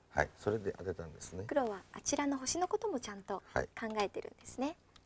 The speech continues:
Speaker 1: それで次ですか。
Speaker 2: はい。
Speaker 1: はい。
Speaker 2: ここで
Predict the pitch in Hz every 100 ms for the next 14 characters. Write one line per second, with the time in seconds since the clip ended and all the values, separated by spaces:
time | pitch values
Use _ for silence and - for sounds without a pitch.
0 | - - - 87 - 82 76 71 67 -
1 | - - - - - 240 - - - -
2 | - - - - - - - _ _ -
3 | - _ - - - - - - _ _
4 | - - - - - - - - - 330
5 | 320 381 403